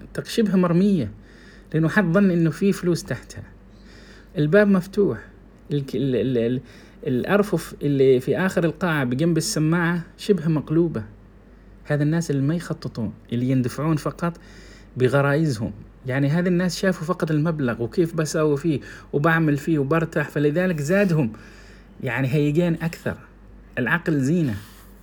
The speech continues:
العقل زينة، فالتخطيط والتفكير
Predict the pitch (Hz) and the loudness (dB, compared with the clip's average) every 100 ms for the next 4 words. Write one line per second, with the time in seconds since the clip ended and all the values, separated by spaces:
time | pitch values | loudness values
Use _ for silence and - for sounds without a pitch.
0 | - - 107 151 - 131 123 151 101 101 | -20 -20 -8 -6 -4 -4 -2 -2 -2 -6
1 | - - - - 156 113 - - - - | -8 -8 -8 -4 -2 -2 -8 -20 -20 -20
2 | - - - 139 - 143 - 170 127 - | -20 -18 -2 -2 -2 -6 -4 -2 -2 -2